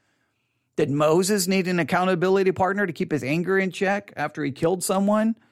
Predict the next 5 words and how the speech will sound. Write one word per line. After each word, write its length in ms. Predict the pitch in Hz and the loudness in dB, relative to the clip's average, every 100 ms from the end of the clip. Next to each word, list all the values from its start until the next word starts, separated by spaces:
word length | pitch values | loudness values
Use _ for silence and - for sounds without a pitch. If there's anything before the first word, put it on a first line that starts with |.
| _ _ _ _ _ _ _ _ _ _ _ _ _ _ _ _ _ _ _ _ _ _ _ _ _ _ _ _ _ _ _ _ _ _ _ _ _ _ _ _ | _ _ _ _ _ _ _ _ _ _ _ _ _ _ _ _ _ _ _ _ _ _ _ _ _ _ _ _ _ _ _ _ _ _ _ _ _ _ _ _
I 120 | - | -2
mean, 280 | 170 190 180 | 2 2 2
I, 120 | 120 | 0
that, 220 | 147 175 175 | -2 -2 0
that's, 380 | 214 - - | 0 -2 -6